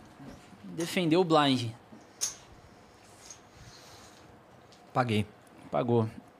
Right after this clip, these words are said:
Speaker 1: Vamos ao flop.
Speaker 2: Vamos lembrar
Speaker 1: Flop
Speaker 2: que eu
Speaker 1: rei de
Speaker 2: tenho.
Speaker 1: copas, seis de espadas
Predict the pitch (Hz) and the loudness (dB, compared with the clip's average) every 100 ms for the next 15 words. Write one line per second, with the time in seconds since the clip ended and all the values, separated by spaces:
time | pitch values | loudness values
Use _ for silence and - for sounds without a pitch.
0 | - - - - - - - - - - | -20 -20 -20 -20 -20 -16 -16 -16 -20 -20
1 | - - 131 131 127 - 156 170 175 - | -20 -12 -6 -2 -2 0 4 4 4 -2
2 | - - - - - - - - - - | -14 -16 -20 -20 -20 -20 -20 -20 -20 -12
3 | 120 120 113 135 - 117 170 185 160 160 | -10 -6 0 0 0 4 4 4 4 6
4 | 185 185 185 175 - 185 202 180 151 - | 4 4 2 2 0 2 2 2 -2 -4
5 | - 151 170 170 151 - | 2 2 4 0 -2 -10